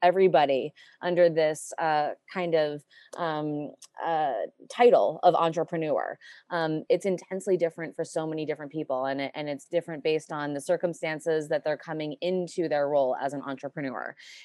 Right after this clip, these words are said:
It is different based on, um, the vision that they have for their business in both scope and size. Um, it is different based on the market that they are trying to enter and the established rules of the game,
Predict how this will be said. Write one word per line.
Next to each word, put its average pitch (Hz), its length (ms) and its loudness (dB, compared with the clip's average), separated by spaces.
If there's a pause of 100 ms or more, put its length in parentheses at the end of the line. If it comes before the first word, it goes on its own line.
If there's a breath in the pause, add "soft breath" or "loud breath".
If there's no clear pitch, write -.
It 156 280 4 (140)
is 160 280 4
different 160 420 0
based 156 300 0
on, 147 440 -4 (280 soft breath)
um, 147 480 0 (100)
the 151 720 2
vision 185 300 4
that 165 120 0
they 165 120 2
have 160 280 0
for 160 120 -2
their 151 140 2
business 143 560 0
in 151 140 -2
both 147 200 0
scope 170 380 4
and 147 200 2
size. 131 600 -2 (300 loud breath)
Um, 156 300 2
it 165 180 4
is 156 140 0
different 170 400 0
based 170 240 2
on 160 140 -4
the 151 80 -2
market 170 420 2
that 151 120 -4
they 156 100 2
are 147 120 0
trying 147 340 -4
to - 140 -6
enter 143 520 0
and 151 320 2
the 160 100 8
established 165 560 4
rules 170 280 6
of 160 60 4
the 156 80 2
game, 143 400 4